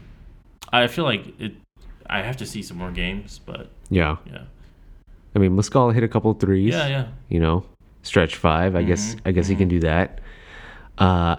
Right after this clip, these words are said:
Speaker 2: and then I guess what, <laughs> the thing we kinda wanna talk about is what happened, uh, before the game.
Speaker 1: <laughs>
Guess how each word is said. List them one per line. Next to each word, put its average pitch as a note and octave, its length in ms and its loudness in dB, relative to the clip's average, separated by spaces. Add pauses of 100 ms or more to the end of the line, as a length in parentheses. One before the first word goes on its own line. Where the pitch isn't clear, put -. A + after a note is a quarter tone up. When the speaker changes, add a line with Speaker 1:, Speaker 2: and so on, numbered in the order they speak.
(120)
Speaker 2:
and G2+ 260 4
then G#2 520 4 (400)
I G2+ 100 4
guess G#2 280 4
what, F#2 300 2 (540)
<laughs> - 480 -20
the G#2+ 100 6
thing A2 240 4
we G2+ 140 2
kinda F#2 300 2
wanna F2+ 180 2
talk F2 260 -2
about G2+ 380 2
is E2+ 460 -2 (480)
what F#2 120 2
happened, F2 640 0
uh, D#2 380 0
before F2+ 420 0
the G#2+ 120 2
game. A#2 280 2 (540)
Speaker 1:
<laughs> C#3 140 -8